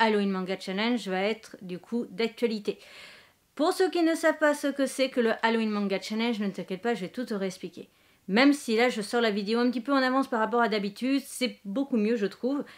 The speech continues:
Donc le Halloween Manga Challenge est un challenge littéraire, manga principalement, ou animé, que j'organise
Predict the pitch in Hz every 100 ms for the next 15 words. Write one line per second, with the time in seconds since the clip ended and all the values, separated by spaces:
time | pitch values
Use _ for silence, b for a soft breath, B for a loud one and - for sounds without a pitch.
0 | B B - 302 339 302 294 262 254 240
1 | 233 196 202 262 294 294 294 294 294 285
2 | - 269 247 226 170 165 233 285 226 202
3 | 220 240 247 202 196 262 262 233 233 220
4 | 196 196 - 185 190 233 254 254 214 -
5 | 175 170 180 190 254 302 B B B B
6 | - 320 311 294 254 240 254 277